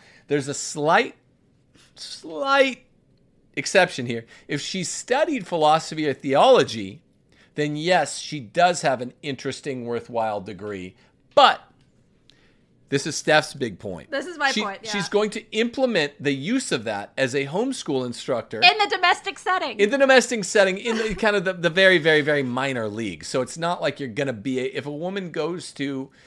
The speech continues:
Speaker 1: get her M R S degree at a, a very Catholic college, even though I wrote the book, Don't Go to College, with Michael
Speaker 2: Mm-hmm.
Speaker 1: Robillard, I say that's acceptable. It's a good place to, to, to meet a young man if she didn't meet a young man in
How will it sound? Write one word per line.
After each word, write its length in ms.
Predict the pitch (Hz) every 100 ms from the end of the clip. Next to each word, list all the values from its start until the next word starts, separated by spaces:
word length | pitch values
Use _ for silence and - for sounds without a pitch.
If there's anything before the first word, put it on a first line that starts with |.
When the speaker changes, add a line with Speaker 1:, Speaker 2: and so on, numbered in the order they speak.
| _
Speaker 1:
get 220 | - 156
her 160 | 135 139
M 200 | - 135
R 180 | 143 120
S 240 | 120 131 -
degree 480 | 139 139 147 143 - _ _ _
at 380 | - 127 127 -
a, 320 | 131 117 113 -
a 40 | 120
very 380 | 101 156 165
Catholic 420 | 165 160 139 135 -
college, 460 | 135 123 127 117
even 220 | 156 123 113
though 100 | 101
I 80 | 101
wrote 200 | 95 -
the 60 |
book, 200 | 90 92
Don't 160 | - 87
Go 100 | 95
to 60 | 85
College, 340 | - 143 135
with 100 | 107
Michael 260 | 101 98 80
Speaker 2:
Mm-hmm. 200 | 110 120
Speaker 1:
Robillard, 260 | 117 110 104 - - - _
I 340 | 147 170 180 -
say 240 | - 170
that's 240 | 151 139 -
acceptable. 760 | 131 - 127 - 170 208 220 _ _
It's 140 | 139 147
a 40 |
good 240 | 113 156 131
place 340 | 143 139 151
to, 280 | - 120 110 -
to, 240 | 120 101
to 160 | 95 113
meet 320 | 110 127 143
a 60 | 131
young 260 | 120 120 117
man 300 | 117 131 156
if 140 | 113
she 140 | - 113
didn't 380 | 98 131 160 -
meet 240 | 135 147 -
a 40 |
young 180 | 131 127
man 260 | 131 123 135
in 340 | - 113 107